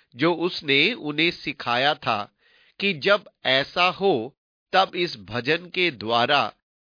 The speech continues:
वे याद करें कि परमेश्वर ने उन्हें बहुत पहले चेतावनी दे दी थी। यदि तुम परमेश्वर से दूर हो जाओगे, तब वो तुम्हें बैरियों के हाथ में कर देगा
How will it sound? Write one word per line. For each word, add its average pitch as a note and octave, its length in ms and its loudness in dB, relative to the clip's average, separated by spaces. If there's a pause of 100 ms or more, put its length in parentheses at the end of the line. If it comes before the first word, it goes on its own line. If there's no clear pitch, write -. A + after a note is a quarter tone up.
(140)
वे D3 180 4
याद C#3+ 560 2
करें D3+ 360 0
कि F#3 160 -4
परमेश्वर C3 800 -2
ने A2+ 320 -4 (380)
उन्हें E3 440 0
बहुत C#3+ 500 -2 (100)
पहले C#3 480 0 (340)
चेतावनी C#3+ 800 -2
दे A#2+ 280 -2
दी A2 200 -8
थी। - 280 -20 (1040)
यदि F#3 320 4
तुम A#3+ 280 -2
परमेश्वर D#3+ 680 2
से G#3 260 2
दूर D3+ 500 -2
हो C#3+ 220 -2
जाओगे, A#2 680 2 (400)
तब F3+ 260 0
वो G#3 120 0
तुम्हें C3+ 640 2
बैरियों B2+ 520 0
के F3 200 -2
हाथ B2+ 300 0 (120)
में D3 180 -2
कर A#2 260 -2
देगा A2 420 -2